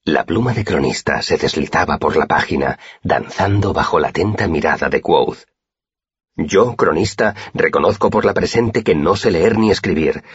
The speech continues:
Supino, irreverente, grajilla, cuarzo, laca, egoliante, linta luz orenea.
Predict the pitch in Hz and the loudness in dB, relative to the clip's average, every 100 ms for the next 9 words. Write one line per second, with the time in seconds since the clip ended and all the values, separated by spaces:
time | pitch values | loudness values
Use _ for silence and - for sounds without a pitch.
0 | - - 80 92 71 69 - - 117 87 | -10 -6 -2 0 0 -2 -4 -2 2 4
1 | 85 120 87 113 101 - - 95 90 - | 4 2 2 0 0 -4 -4 0 0 0
2 | 95 71 - - - 110 101 - 73 69 | -4 -2 -4 -4 0 2 0 -2 -4 -4
3 | - 104 85 95 73 67 - - 98 82 | -4 0 0 0 -2 -4 -6 -2 2 2
4 | 78 117 76 - 110 - - - 90 104 | 2 2 2 0 0 -2 -6 -4 0 0
5 | 101 87 80 87 - 92 85 80 78 69 | 0 0 0 0 2 2 4 2 0 -2
6 | - | -6